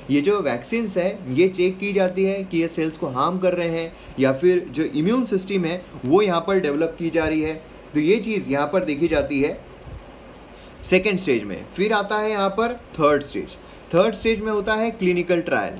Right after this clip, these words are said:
अब देखोगे आप third phase में mostly सारी जो, अ, vaccines है पहुँच चुकी है।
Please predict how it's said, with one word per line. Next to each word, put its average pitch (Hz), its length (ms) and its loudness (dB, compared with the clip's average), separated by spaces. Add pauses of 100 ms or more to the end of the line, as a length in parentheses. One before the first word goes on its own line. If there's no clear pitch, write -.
(160)
अब 143 120 0
देखोगे 180 320 2
आप 196 280 2
third 175 200 2
phase 175 240 0
में 180 180 -2
mostly 170 560 -4
सारी 156 360 0
जो, 156 260 -2
अ, 113 400 0
vaccines 120 440 -4
है 165 80 2
पहुँच 143 220 0
चुकी 131 260 -2
है। 117 200 -4